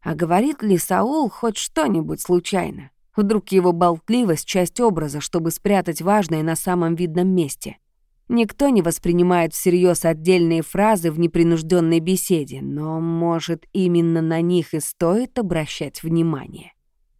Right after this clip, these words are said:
Допустим, Саул сделал это намеренно, чтобы предупредить. Но какова конечная цель предупреждения?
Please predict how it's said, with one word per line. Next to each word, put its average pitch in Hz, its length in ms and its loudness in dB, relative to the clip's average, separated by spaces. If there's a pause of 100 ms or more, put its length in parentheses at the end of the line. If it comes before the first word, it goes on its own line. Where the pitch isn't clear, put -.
Допустим, 208 800 -2
Саул 208 480 2
сделал 208 540 0
это 190 220 0
намеренно, 175 600 2
чтобы 170 320 -2
предупредить. 180 800 0 (320)
Но 160 320 -2
какова 165 420 -4
конечная 180 640 0
цель 156 220 -2
предупреждения? 160 880 -2